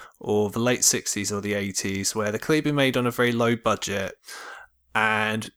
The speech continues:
this is in the golden period of American exploitation, where you could basically do whatever you wanted and people kind of, you know, actually had ideas. So even though films were made on a low budget, they still were at least somewhat watchable and not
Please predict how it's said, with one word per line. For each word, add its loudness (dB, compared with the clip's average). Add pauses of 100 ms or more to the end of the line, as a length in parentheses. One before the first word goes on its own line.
this 0
is 2
in 2
the 0
golden 2
period 2
of -4
American -2
exploitation, -2
where -2
you -4
could -8
basically 2
do 0
whatever -2
you -2
wanted 0
and -2
people -4
kind -4
of, -10 (340)
you -2
know, -4
actually -2
had -4
ideas. -2 (180)
So -2
even 2
though 4
films 0
were -4
made 2
on 0
a -2
low 0
budget, -2
they 0
still 0
were 0
at -4
least -4 (280)
somewhat 4
watchable 0
and -2
not -2